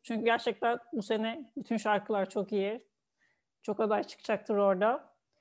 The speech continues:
En iyi kostüme de bakalım sahnede değişik olacaktır. Yine böyle güzel bir şey, daha orijinal bir şekilde gelirse orada da aday olur. Evet, bakalım çok heyecanlı. Nasıl olacak?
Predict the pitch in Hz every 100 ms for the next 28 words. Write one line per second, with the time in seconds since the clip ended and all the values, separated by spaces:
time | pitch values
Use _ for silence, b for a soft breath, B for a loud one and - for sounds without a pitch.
0 | _ _ _ 254 277 311 - 269 269 302
1 | 294 285 247 208 220 - _ _ _ _
2 | _ _ - 233 247 233 240 226 254 240
3 | 233 - - 214 185 196 - 269 247 247
4 | 240 247 247 240 - - _ _ _ _
5 | _ 208 208 233 247 240 - 254 220 208
6 | 247 233 214 220 214 240 214 220 214 226
7 | 233 226 - 240 285 _ _ - 220 214
8 | 208 196 196 185 214 262 - _ _ _
9 | _ _ _ _ _ _ _ _ _ _
10 | _ _ _ - 269 240 - - 226 254
11 | 240 240 233 214 196 185 330 427 359 _
12 | _ _ _ _ 269 214 208 190 190 220
13 | 247 _